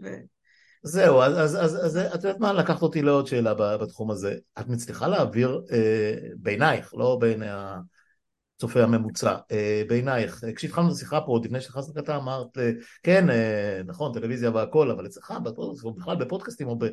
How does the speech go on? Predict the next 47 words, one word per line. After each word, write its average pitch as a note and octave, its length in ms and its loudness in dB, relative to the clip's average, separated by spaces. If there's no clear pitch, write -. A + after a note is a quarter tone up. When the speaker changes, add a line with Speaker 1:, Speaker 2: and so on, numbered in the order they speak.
Speaker 1:
אפשר G#3 180 8
Speaker 2:
בדברים D4 220 10
Speaker 1:
להגיד G4+ 160 10
Speaker 2:
מסוימים, F4+ 140 8
Speaker 1:
דברים. E4 120 10
Speaker 2:
אפשר G3 160 8
לדבר, E3+ 580 8
Speaker 1:
<laughs> - 360 -12
Speaker 2:
אה, B2+ 60 4
אה, D3 240 4
אפשר C#3+ 200 4
לדבר, D#3+ 460 6
לא, C#3+ 300 4
אין, D#3 180 0
אין F3 220 0
איזה F3 260 -2
במאי C3+ 480 -2
או, A#2+ 320 2
או C3 60 -4
מנהל B2 540 2
רצפה, B2+ 400 0
מה A#2 120 -4
שנקרא, A#2+ 340 -4
איש B2 160 0
הפלור C3 340 4
ש-, C#3 80 -2
שמנופף A#2+ 1080 2
שמה A#2+ 240 0
שצריך A#2+ 280 -6
לצאת A#2+ 200 -2
לפרסומות, A2+ 640 0
או, A#2 340 8
Speaker 1:
כן. A2+ 100 4
Speaker 2:
או A2+ 140 6
המגיש A#2+ 440 0
עם A#2 100 -2
האוזנייה A#2 320 0
שצועקים C3+ 420 -2
לו, A#2+ 100 2
"תח, A#2 260 -4
תח, - 60 -16
תח, C4 200 0
תח, - 80 -10
תח, - 100 -8
תח, - 140 -16
תח", - 140 -12
נכנס, E3+ 380 -8